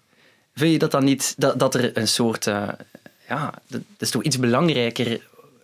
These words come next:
dat we bepaalde <laughs> zaken dan afwenden dan dat hij goed pakt op televisie, lijkt mij.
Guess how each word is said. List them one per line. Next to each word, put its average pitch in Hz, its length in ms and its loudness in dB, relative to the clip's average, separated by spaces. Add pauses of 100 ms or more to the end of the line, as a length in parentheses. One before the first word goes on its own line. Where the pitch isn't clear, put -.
(260)
dat 127 380 0
we 113 240 2
bepaalde 127 460 2
<laughs> - 60 -4
zaken - 200 0
dan 131 100 -2
afwenden 135 420 0
dan 117 160 2
dat 120 140 0
hij 117 80 0
goed 170 180 -2
pakt 147 220 -2
op 117 60 -4
televisie, 120 420 0
lijkt 113 280 0
mij. 110 220 -2